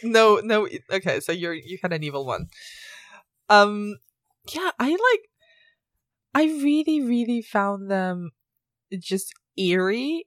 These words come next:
in that sort of thing where they you kinda, kinda ha-, the music, the, the new version of the theme tune as well kinda had that,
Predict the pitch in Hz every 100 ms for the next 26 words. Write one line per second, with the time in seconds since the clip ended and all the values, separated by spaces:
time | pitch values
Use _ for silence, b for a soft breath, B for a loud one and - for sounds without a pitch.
0 | - 190 180 190 180 - 180 180 - 180
1 | 180 170 160 156 143 - _ _ _ _
2 | _ _ _ _ _ - 185 175 202 -
3 | - 214 214 214 196 190 151 175 - 170
4 | 175 196 190 196 202 233 247 - - 180
5 | 175 165 170 180 190 185 175 160 175 170
6 | 170 165 160 147 143 160 - 156 170 139
7 | 143 - 143 151 139 139 143 139 139 -
8 | 131